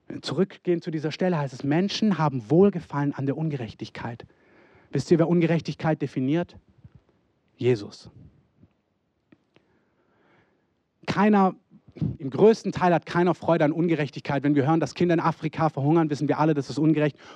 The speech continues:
Und keiner wird sagen, „Ich wähle lieber diese Ungerechtigkeit wie Jesus.“ Das macht keiner. Es geht um die Dinge, wo Gott sagt, sie sind ungerecht,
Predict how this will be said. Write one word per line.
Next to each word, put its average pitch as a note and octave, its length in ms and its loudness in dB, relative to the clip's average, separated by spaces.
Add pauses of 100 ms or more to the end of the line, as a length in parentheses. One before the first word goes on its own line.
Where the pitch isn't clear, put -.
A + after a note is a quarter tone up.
Und - 120 -4
keiner E3 240 -4
wird D3+ 100 -6
sagen, D#3 160 -2
„Ich G3+ 300 0
wähle F3 320 4
lieber D#3+ 340 0
diese D3 240 -4
Ungerechtigkeit B2+ 800 -4
wie A#2 60 -10
Jesus.“ A2 500 -8 (220)
Das F3+ 140 -4
macht A3+ 220 -2
keiner. G3 360 -10 (760)
Es - 80 -12
geht G3 160 2
um F#3 80 2
die D3+ 120 -6
Dinge, G3 280 2
wo D#3+ 100 2
Gott G3+ 300 0
sagt, A#2 400 -6
sie B2+ 120 -6
sind C3 180 -2
ungerecht, C3+ 720 -6